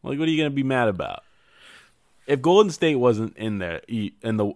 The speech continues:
in the N B A for those, like, five years, he, they would've won, like, two or three.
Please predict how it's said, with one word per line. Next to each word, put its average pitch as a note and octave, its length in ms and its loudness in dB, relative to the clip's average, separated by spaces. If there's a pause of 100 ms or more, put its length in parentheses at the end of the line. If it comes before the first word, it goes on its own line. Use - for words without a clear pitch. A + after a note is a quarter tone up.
in A#2 80 -4
the A#2 100 0
N A2 140 0
B G#2 140 0
A G2 80 0
for G2+ 120 -6
those, F2+ 180 -4
like, F2 220 -8
five G2 260 0
years, F2+ 280 -6
he, B2 80 -2
they B2+ 100 0
would've D3+ 180 4
won, A#2 180 -2
like, F#2 160 -8
two G2+ 140 -6
or F#2 80 -2
three. F2+ 380 -6